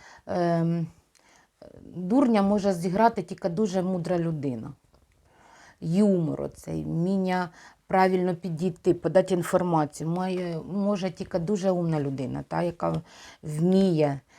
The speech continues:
е, правильно, е, може, сарказм навіть, але він якийсь, надо теж вміти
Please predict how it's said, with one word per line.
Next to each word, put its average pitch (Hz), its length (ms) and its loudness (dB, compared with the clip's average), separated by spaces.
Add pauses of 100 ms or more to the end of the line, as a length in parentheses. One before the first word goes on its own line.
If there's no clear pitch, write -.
(240)
е, 156 280 -4 (360)
правильно, 156 680 4 (920)
е, 180 320 8 (360)
може, 233 220 4
сарказм 226 760 2
навіть, 151 380 -2
але 165 220 -2
він 156 240 -4
якийсь, 160 300 -10 (240)
надо 180 260 -2
теж 208 300 -2
вміти 170 580 -2